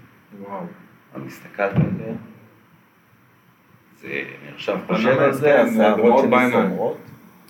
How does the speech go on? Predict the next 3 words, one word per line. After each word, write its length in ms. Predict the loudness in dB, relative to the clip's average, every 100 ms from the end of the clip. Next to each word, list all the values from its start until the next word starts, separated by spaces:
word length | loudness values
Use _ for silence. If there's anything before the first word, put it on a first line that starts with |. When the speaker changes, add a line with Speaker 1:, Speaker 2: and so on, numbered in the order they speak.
| -14
Speaker 1:
לגמרי. 460 | -6 -2 -2 -4 -8 -14 -20 -20 _ -18 0
Speaker 2:
ואמרתי, 960 | 2 4 0 -4 -12 -10 -10 -12 -18 -20 -20 -20 -20 -20 _ _ _ _ _ _
"הצלחתי." 260 | -18 -16